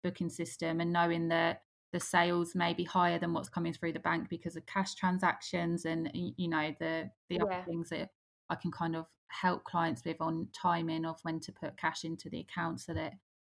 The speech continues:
Speaker 1: it ties in with the, the bookkeeping and everything. But yeah, it does definitely give me an,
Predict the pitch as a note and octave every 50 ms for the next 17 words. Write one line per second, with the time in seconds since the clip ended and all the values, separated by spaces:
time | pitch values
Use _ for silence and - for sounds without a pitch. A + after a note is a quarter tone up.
0 | _ _ _ - E3+ - - - - E3 E3 E3 E3 D#3+ D#3+ D#3+ D#3+ D#3+ E3 D#3+
1 | D#3+ D#3+ _ _ _ - F#3 F#3+ F#3 F3 - - F#3+ E3+ - - E3+ F3 F3 F3
2 | F3 E3+ F3 - - E3+ E3 D#3+ D#3+ F3+ - F3+ F3+ E3 D#3+ D#3 G3 - G3 F#3
3 | F#3 F#3 - F#3 F3+ - - F#3 - - F3 - F3 E3+ - F3+ E3+ E3+ E3 E3
4 | E3 E3